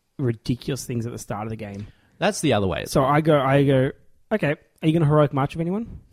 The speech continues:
Speaker 2: And then when you suggest something that's a good idea, the opponent
Speaker 1: They, they
Speaker 2: assumes
Speaker 1: don't
Speaker 2: it's
Speaker 1: do it. Yeah.
Speaker 2: ridiculous.
Speaker 1: So
Speaker 2: Yes.
Speaker 1: th-, throughout the game, I const-, like, I,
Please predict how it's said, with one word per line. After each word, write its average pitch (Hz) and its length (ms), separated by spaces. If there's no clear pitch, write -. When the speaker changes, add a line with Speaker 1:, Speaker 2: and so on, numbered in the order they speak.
Speaker 2:
And 143 180
then 156 200
when 151 140
you 135 80
suggest 135 560
something 127 340
that's 107 120
a 113 60
good 139 160
idea, 107 340
the 101 120
opponent 117 260
Speaker 1:
They, 135 60
they 135 60
Speaker 2:
assumes 135 600
Speaker 1:
don't 113 100
Speaker 2:
it's 123 80
Speaker 1:
do 123 80
it. 101 100
Yeah. 139 160
Speaker 2:
ridiculous. 113 440
Speaker 1:
So - 240
Speaker 2:
Yes. 147 180
Speaker 1:
th-, - 120
throughout 156 420
the 190 60
game, 139 220
I 123 40
const-, 135 460
like, 135 220
I, 143 160